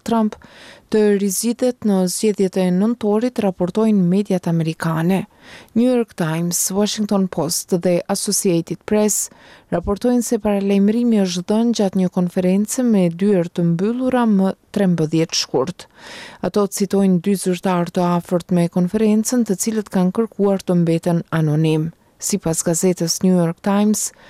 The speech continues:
raportimet e tilla e kanë zemruar Trumpin, i cili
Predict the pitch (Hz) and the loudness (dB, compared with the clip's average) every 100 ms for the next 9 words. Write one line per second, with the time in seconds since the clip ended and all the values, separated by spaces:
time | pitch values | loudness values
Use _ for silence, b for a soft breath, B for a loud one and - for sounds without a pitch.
0 | B B - - - - 226 220 208 220 | B B -4 -2 -4 0 2 2 0 0
1 | 240 226 208 220 202 196 185 202 196 214 | 0 2 0 0 0 2 0 2 2 2
2 | 226 175 - 208 202 220 226 247 226 220 | 0 0 -2 -2 0 0 -2 -2 0 0